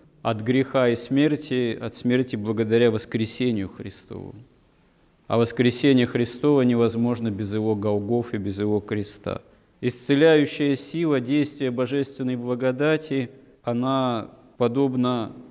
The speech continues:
явлению именно в боговоплощении, подобна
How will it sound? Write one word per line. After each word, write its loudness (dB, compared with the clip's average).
явлению 0
именно -6
в -14
боговоплощении, 0
подобна 0